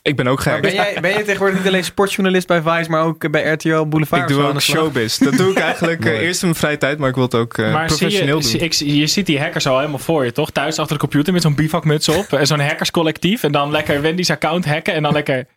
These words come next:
Speaker 3: tweets liken.
Speaker 1: <laughs>
Speaker 3: Dat is het.
Speaker 1: Zo'n anonymous vanuit, eh, Rusland, eh.
Speaker 2: <laughs> Jongens, wij gaan, eh, naar de enige echte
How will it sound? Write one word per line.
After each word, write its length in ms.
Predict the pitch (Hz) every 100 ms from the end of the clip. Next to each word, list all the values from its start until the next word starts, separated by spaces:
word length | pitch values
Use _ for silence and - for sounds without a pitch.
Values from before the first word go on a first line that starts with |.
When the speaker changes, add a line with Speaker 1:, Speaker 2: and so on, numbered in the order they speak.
| -
Speaker 3:
tweets 220 | 190 160
liken. 340 | 143 123 113 -
Speaker 1:
<laughs> 800 | 190 202 - - - - - -
Speaker 3:
Dat 140 | 175
is 160 | 196 160
het. 240 | 135 139
Speaker 1:
Zo'n 160 | 160 143
anonymous 680 | 156 147 151 151 131 127 -
vanuit, 420 | - 123 120 -
eh, 100 | 120
Rusland, 460 | 120 123 - 110 107
eh. 80 |
Speaker 2:
<laughs> 1300 | 107 107 135 - - - - - - - - 156 127 175
Jongens, 300 | 226 196 127
wij 180 | 170
gaan, 300 | 196 196 180
eh, 100 | 160 175
naar 160 | 175
de 160 | 175 165
enige 340 | 180 185 165
echte 340 | - 147 147